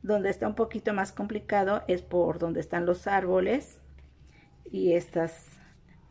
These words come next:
sus hortalizas. Y también en el gatito, porque aquí sí hay bastante tonos oscuros y grises.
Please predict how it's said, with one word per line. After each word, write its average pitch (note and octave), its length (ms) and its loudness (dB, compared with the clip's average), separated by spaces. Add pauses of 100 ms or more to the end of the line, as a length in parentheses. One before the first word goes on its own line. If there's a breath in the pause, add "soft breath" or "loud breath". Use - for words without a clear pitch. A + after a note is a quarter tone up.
(280 soft breath)
sus - 340 -8
hortalizas. E3 840 -2 (880 loud breath)
Y G#3+ 100 -4
también G#3+ 360 2
en G#3+ 120 0
el F#3+ 140 0
gatito, G#3+ 400 0
porque F#3 220 -4
aquí F#3 260 -8
sí - 120 -2
hay G3 80 2
bastante F#3 1000 0 (1120 loud breath)
tonos G#3 360 -2
oscuros G#3+ 680 -2
y E3+ 40 -2
grises. - 580 -6